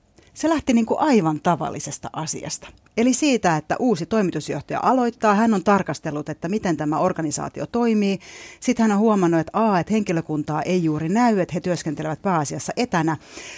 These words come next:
Ää, hän on keskustellut hallituksen kanssa, ja mä ymmärsin lehtitietojen mukaan, että hallitus oli aivan tietoinen, että hän aikoo nyt sitten, ää, linjata uuden etätyölinjauksia toimistolla käydä. Ää, yksi päivä viikossa kuulostaa aika vähältä, ja se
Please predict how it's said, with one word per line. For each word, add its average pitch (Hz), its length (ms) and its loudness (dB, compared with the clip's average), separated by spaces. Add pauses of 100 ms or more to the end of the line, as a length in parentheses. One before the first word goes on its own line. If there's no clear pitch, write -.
(200)
Ää, 156 300 -2
hän 220 200 4
on 196 80 2
keskustellut 208 680 0
hallituksen 190 640 0
kanssa, 175 340 0
ja 165 160 2 (220)
mä 208 120 2
ymmärsin 202 520 2
lehtitietojen 190 640 2
mukaan, 185 240 2
että 175 120 -4
hallitus 180 380 -2
oli 240 100 0
aivan 233 220 0
tietoinen, 185 400 0
että 151 120 -4
hän 170 100 0
aikoo 160 320 -2
nyt 160 180 -4
sitten, 160 420 -8 (500)
ää, 160 200 -4
linjata 185 400 2
uuden 160 380 -2 (100)
etätyölinjauksia 175 840 2
toimistolla 147 520 -6
käydä. - 380 -8 (320)
Ää, 175 180 -6
yksi 254 220 0
päivä 240 260 4
viikossa 233 360 0
kuulostaa 190 400 -2
aika 143 220 -6
vähältä, 254 420 -2 (360)
ja - 80 -2
se 240 220 6